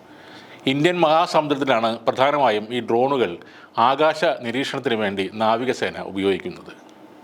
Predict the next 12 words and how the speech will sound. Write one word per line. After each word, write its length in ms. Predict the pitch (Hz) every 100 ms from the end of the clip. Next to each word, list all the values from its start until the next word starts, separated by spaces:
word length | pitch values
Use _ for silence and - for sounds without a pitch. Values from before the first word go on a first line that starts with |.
| - - - - - - -
രണ്ടായിരത്തി 440 | 147 170 202 208 190
അഞ്ഞൂറ് 240 | 160 175 180
മുതൽ 160 | 180 175 151
മൂവായിരം 420 | 143 165 180 180 156
മൈൽ 160 | 143 151
വരെ 160 | 156 147
ദൂരത്തിൽ 320 | 123 131 131 101 98
നിരീക്ഷണം 400 | 120 135 143 156 147
നടത്താൻ 240 | 135 143 127
സാധിക്കുന്ന 440 | 120 117 127 131 117 107
ഈ 20 | 101
ഡ്രോണുകൾ 400 | 104 107 110